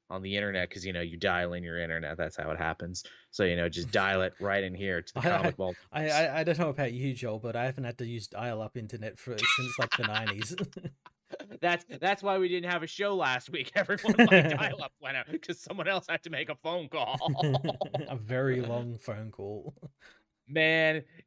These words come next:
Speaker 1: it, it's like when Red Letter Media did that whole episode where they filmed everything on, like, actual shitty videotape.
Speaker 2: Video
Speaker 1: We should do
Speaker 2: cams,
Speaker 1: a
Speaker 2: yeah.
Speaker 1: whole, yeah, we should do a whole show that's just on dial-up, and
Speaker 2: Oh,
Speaker 1: he's, you know, has,
Speaker 2: Jesus.
Speaker 1: like, has, like, a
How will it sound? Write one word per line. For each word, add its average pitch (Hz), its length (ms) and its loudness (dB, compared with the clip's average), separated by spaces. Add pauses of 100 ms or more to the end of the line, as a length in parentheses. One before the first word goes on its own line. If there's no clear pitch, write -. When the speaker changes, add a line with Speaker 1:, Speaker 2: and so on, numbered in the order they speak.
Speaker 1:
it, 143 180 0
it's 151 140 -4
like 175 160 4
when 170 160 2
Red 160 180 0
Letter 156 220 -2
Media 139 320 -2
did 131 220 -2
that 127 160 2
whole 117 260 -2
episode 123 320 -4
where 117 100 -2
they 110 140 -2
filmed 117 420 -4
everything 113 400 0
on, 110 180 -4
like, 101 180 0
actual 104 480 -4
shitty 104 440 -8
videotape. 107 360 -2
Speaker 2:
Video 113 240 2
Speaker 1:
We 120 80 -2
should 127 140 -4
do 117 100 -4
Speaker 2:
cams, 104 80 0
Speaker 1:
a 120 40 -2
Speaker 2:
yeah. 110 120 -4
Speaker 1:
whole, 107 120 -12 (520)
yeah, 123 160 2
we 135 80 2
should 156 160 -4
do 156 140 0
a 127 60 0
whole 139 220 -2
show 120 540 0 (260)
that's 131 240 -4
just 120 360 -6
on 110 240 -2
dial-up, 101 600 -2
and 104 100 -10
Speaker 2:
Oh, 117 40 -8
Speaker 1:
he's, 107 240 -8
you 104 160 -6
know, 101 100 0
has, 104 220 -4
Speaker 2:
Jesus. - 40 -10
Speaker 1:
like, 107 140 -6 (320)
has, 123 120 -14
like, 117 140 0
a 113 260 2